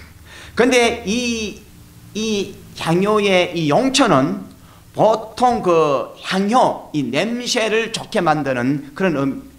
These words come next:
이 역할을 하고 그다음에 때로는 또 이렇게 상처를 치료할 때 의약품으로 쓰이기도 하고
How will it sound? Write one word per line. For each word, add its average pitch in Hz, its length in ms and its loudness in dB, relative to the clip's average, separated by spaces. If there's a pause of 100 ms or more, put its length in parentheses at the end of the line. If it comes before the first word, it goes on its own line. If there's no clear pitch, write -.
(120)
이 113 560 -6
역할을 131 320 -6
하고 113 480 -8 (220)
그다음에 214 320 0
때로는 220 360 2
또 208 40 -10
이렇게 175 180 -2
상처를 214 640 -2
치료할 170 400 -2
때 156 240 -6
의약품으로 214 520 -4
쓰이기도 127 400 -10
하고 101 560 -10